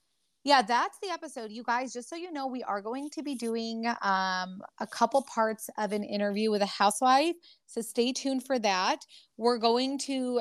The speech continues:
ask on the All About T R H podcast Instagram, um, what you guys want us to ask her. We're gonna try to get some other interviews as well. So we're gonna wait, though, till the reunion is finished 'cause we want everything out there before we do that, so all questions are asked.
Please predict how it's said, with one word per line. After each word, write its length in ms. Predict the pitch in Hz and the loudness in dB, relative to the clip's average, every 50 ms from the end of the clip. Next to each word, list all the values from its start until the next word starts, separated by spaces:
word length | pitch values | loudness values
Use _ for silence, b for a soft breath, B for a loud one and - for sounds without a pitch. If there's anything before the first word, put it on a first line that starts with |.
| - - - | -2 0 0
ask 320 | 202 196 214 233 - - - | 0 0 0 -2 -4 -6 -4
on 120 | 233 233 | -2 -2
the 80 | 226 208 - | -2 -2 2
All 200 | 208 208 208 226 | 2 2 2 4
About 260 | 214 233 214 - - | 2 0 -2 -4 -8
T 120 | - - | -8 -6
R 80 | 226 220 | -4 -4
H 160 | 214 208 - | -4 -6 -10
podcast 560 | - - - 208 196 196 - - 254 269 277 277 - - | -12 -10 -8 -6 -6 -6 -6 -4 -4 -4 -4 -4 -6 -6
Instagram, 760 | 277 277 262 - - 302 - - 294 294 302 302 302 294 285 B B B B B | -6 -6 -6 -6 -8 -8 -6 -2 -2 0 2 2 0 -2 -4 B B B B B
um, 300 | - 220 226 220 220 220 | 0 2 2 2 2 0
what 320 | 214 202 202 185 226 226 233 | -2 -4 -2 0 0 0 0
you 80 | 233 | 2
guys 180 | 220 254 247 214 | 2 2 2 4
want 200 | 214 220 214 220 | 2 0 0 0
us 140 | 226 - - | -4 -8 -6
to 140 | - - 220 - - | -4 -4 -6 -4 -2
ask 340 | 202 175 180 190 - - - | 0 0 0 0 -2 -8 -4
her. 280 | - 269 285 311 320 294 B B B B B B _ - | -2 0 0 0 -2 -4 B B B B B B _ -6
We're 80 | 214 226 | -2 2
gonna 180 | 240 277 359 | 2 2 2
try 180 | - - 330 330 | 2 2 2 2
to 80 | 320 302 | 2 2
get 180 | 269 277 277 - | 0 0 0 2
some 200 | - 277 247 226 - | 2 2 0 0 2
other 280 | - 208 190 220 247 240 | 2 2 2 2 0 0
interviews 480 | 254 254 277 285 269 277 294 294 269 | 0 0 0 0 0 0 -2 -2 0
as 160 | 302 269 233 208 | -2 -2 -2 2
well. 380 | 202 208 196 196 208 240 285 277 | 4 4 6 6 6 4 2 0
So 380 | - - 247 226 220 220 220 | -2 0 2 4 4 4 4
we're 140 | 214 226 233 | 2 -2 -2
gonna 140 | 269 294 302 | -2 0 0
wait, 340 | 262 214 226 233 240 247 - | -2 -2 -2 -2 -2 -2 0
though, 140 | 285 269 269 | -2 -2 -2
till 240 | - - - 240 226 | -4 -6 -6 -4 -4
the 100 | 226 220 | -4 -4
reunion 520 | 214 214 196 196 202 214 214 220 226 226 | -4 -6 -6 -6 -4 -2 -2 0 2 0
is 180 | 214 196 - - - | 0 -2 -4 -4 0
finished 320 | 208 202 208 226 247 - | 0 2 2 2 -2 -2
'cause 80 | - 226 | -2 -2
we 80 | 220 | 0
want 240 | 208 208 208 208 - - | 2 2 2 2 0 0
everything 440 | 220 208 196 208 220 220 - 226 208 | 0 2 2 2 0 2 2 2 2
out 160 | 190 185 185 | 2 0 2
there 140 | - 233 233 | 0 0 0
before 260 | 208 202 - - 214 | 0 -2 -2 0 0
we 140 | 208 208 190 | 2 0 0
do 140 | 196 208 196 | 0 0 2
that, 180 | 220 233 233 - | 2 2 2 0
so 80 | - - | -2 0
all 180 | - 196 190 190 | 2 4 2 2
questions 440 | - - 202 - - 196 196 196 | 2 -4 -6 -4 -4 -6 -6 -6
are 140 | - - - - | -8 -8 -6 0
asked. 340 | - - 294 311 311 302 - | 4 6 8 8 8 6 2